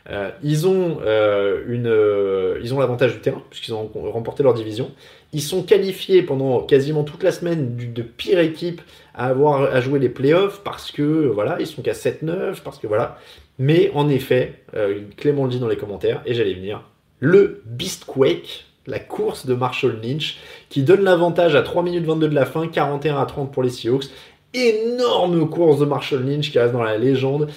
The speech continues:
où il casse au moins cinq ou six plaquages, où il rebondit, où il finit en tombant dans la end zone à la renverse en arrière. Et, et ça donne donc quarante et un trente à trois minutes vingt-deux de la fin pour, euh, pour cette équipe. Et, et voilà, et c'est une énormissime surprise.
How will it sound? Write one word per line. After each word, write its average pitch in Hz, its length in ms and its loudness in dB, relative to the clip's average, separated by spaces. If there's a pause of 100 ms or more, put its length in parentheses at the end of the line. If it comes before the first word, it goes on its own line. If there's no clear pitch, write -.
(180)
où 123 80 -2
il 127 100 -2
casse 147 300 0
au 127 40 0
moins 135 180 -2
cinq 170 320 -4
ou 160 40 -4
six 151 220 -8
plaquages, 139 560 2
où 120 80 -2
il 123 80 2
rebondit, 127 480 -4
où 117 80 -2
il 110 80 -8
finit 131 240 -6
en 117 140 -2
tombant 156 320 -2
dans 151 100 2
la 135 80 4
end 135 120 2
zone 139 220 2
à 123 60 0
la 120 100 2
renverse 120 440 0
en 117 80 -4
arrière. 107 400 2 (720)
Et, 143 280 2
et 131 40 2
ça 135 200 4
donne 147 240 4
donc 135 320 0
quarante 139 280 -2
et 151 40 2
un 139 100 2
trente 143 240 -4
à 131 60 0
trois 135 180 -2
minutes 135 220 -2
vingt-deux 127 220 0
de 127 60 -2
la 113 100 2
fin 131 180 -4
pour, 110 260 0
euh, 101 140 2
pour - 180 -12
cette 110 160 -6
équipe. 147 320 -4 (1200)
Et, 120 340 0
et 113 40 0
voilà, 160 240 2
et 113 60 -6
c'est - 160 -6
une 135 260 0
énormissime 147 1120 2
surprise. 131 480 -4